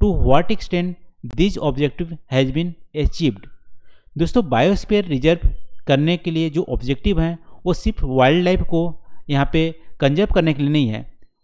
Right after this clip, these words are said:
वाइल्ड लाइफ या एनिमल यहाँ पे तो हैं ही, इसके अलावा आप देखोगे यहाँ पे नेचुरल वेजिटेशन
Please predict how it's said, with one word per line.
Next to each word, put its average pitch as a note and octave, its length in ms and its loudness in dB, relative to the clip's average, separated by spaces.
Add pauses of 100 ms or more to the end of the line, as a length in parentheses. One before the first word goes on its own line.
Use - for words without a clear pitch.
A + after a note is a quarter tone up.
वाइल्ड C3+ 360 4
लाइफ F#3+ 340 0 (300)
या D3+ 160 0
एनिमल D#3 440 0
यहाँ D3 180 -2
पे - 80 -2
तो D3 120 0
हैं D3 160 2
ही, D#3+ 280 -2 (360)
इसके D#3+ 220 0
अलावा G#3+ 220 2
आप E3 100 0
देखोगे F3 520 -2 (280)
यहाँ C#3+ 200 0
पे E3+ 220 -2
नेचुरल D#3 460 0
वेजिटेशन D#3 640 0